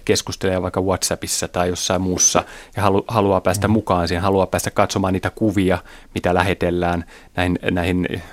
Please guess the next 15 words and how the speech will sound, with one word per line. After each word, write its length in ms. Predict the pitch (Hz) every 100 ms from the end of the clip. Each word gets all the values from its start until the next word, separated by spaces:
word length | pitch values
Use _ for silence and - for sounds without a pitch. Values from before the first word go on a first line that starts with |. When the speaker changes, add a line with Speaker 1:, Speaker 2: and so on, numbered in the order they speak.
| 104
Speaker 1:
WhatsApp-ryhmiin 800 | 92 90 - - 92 - 95 87
tai 180 | 92 90
jotain, 400 | 90 92 92 90 - - - -
Facebookia 760 | 87 87 - 85 - 92 87
tai 200 | - 92
näin. 240 | 95 90 82
Niin 320 | - - 123
silloin 260 | 120 101
tulee, 220 | 120 120 110
että 120 | -
hei, 160 | 131 101
haluan 320 | 127 110 110
olla 100 | 117
mukana 340 | 127 92 82
tässä. 380 | - - - -